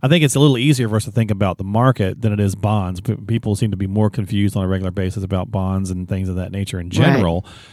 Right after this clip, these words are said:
Speaker 1: So what are some alternatives
Speaker 2: Absolutely.
Speaker 1: to that safe side?
Speaker 2: Right, absolutely. And, and of course, our last episode, we did talk about bonds
Speaker 1: Right.
Speaker 2: in quite a bit of detail.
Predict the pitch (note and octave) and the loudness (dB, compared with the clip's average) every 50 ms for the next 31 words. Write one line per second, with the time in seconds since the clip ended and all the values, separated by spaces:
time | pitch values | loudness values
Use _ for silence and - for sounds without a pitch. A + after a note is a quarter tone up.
0 | - - - - B2+ C3+ F3 G3 F3 - D#3+ C#3 - B2 B2+ B2 - - C#3 C#3+ | -16 -2 2 4 6 6 6 4 4 4 2 0 0 0 0 0 2 4 4 6
1 | C#3 B2 A2+ A2+ A2+ G#2 - - - - - _ - - - D3+ E3 E3 B2+ A2 | 6 6 6 6 4 4 2 2 -2 -4 -6 _ -4 2 6 8 8 8 6 4
2 | F#2+ - - - - F#2 F2 - - - - - - - _ _ _ _ _ - | -2 -6 -10 -12 -10 -10 -10 -10 -10 -10 -10 -10 -12 -14 _ _ _ _ _ 0
3 | - F#3 E3+ D3 C3 - - - E3+ E3+ F3 - - D#3+ D3 C#3+ C#3 - - A#2+ | 2 4 6 4 4 2 2 2 2 2 2 2 0 2 4 4 4 2 2 0
4 | C3 A2+ - - D3 E3 D3 D3+ C#3+ - - - - D#3+ D3+ D3 C#3 A#2 F2+ - | 0 0 -2 -2 -2 -2 -2 -2 -4 -6 -8 -8 -4 -2 -2 0 -2 -2 -4 -6
5 | - E3+ E3+ - D3 C#3 D#3+ - D3 C#3+ C#3+ C3+ D3 D#3+ E3+ F#3+ - - D3+ D3 | -6 -8 -4 0 2 2 2 4 2 2 2 4 4 4 4 2 2 2 2 0
6 | D3+ C#3 C#3 - D3 C3+ C3 C#3+ C#3+ - D#3 D#3 D3+ - - C#3 D3+ - - C#3+ | 0 0 0 0 0 0 0 0 0 0 0 0 0 0 -2 -2 -2 -2 -4 -2
7 | D3 C3+ B2 - C3 B2+ B2 A#2+ A#2 A2 A2 A2 - C3 C#3 A2 F#2+ D3+ D3 C#3 | -2 -2 -2 -2 -2 -2 0 0 0 -2 -4 -4 -4 -4 -2 0 0 2 2 0
8 | C3+ C#3 C#3+ - - B3 C4+ A3+ F3 D3 C#3 C3 B2 C3+ C#3 B2+ - - C#3 A#2+ | 0 -2 -4 -2 2 2 4 4 4 2 2 2 2 0 0 0 0 -2 -2 0
9 | A#2+ A#2 C#3 | 0 -2 -4